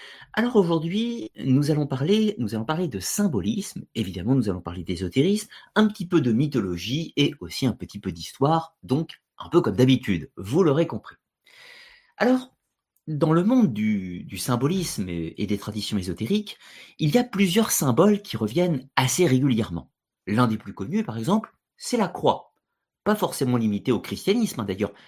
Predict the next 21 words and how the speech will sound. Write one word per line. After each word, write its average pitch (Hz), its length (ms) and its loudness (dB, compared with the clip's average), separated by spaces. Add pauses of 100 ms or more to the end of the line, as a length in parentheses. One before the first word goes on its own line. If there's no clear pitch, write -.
La 85 100 -6
croix 170 220 -2
va 135 120 -4
se - 100 -14
retrouver 117 300 -8
dans 110 100 -4
de 90 100 -6
nombreuses 147 520 0
traditions, 110 560 -4 (200)
avec 90 240 -6
des 92 120 -8
variables, 87 580 -2 (260)
avec 87 300 -6
par - 140 -14
exemple 110 320 -2 (240)
les 90 200 -8
célèbres 92 400 -8
svastikas - 640 -6
qu'on 90 120 -8
va 78 80 -8
retrouver, 101 540 -2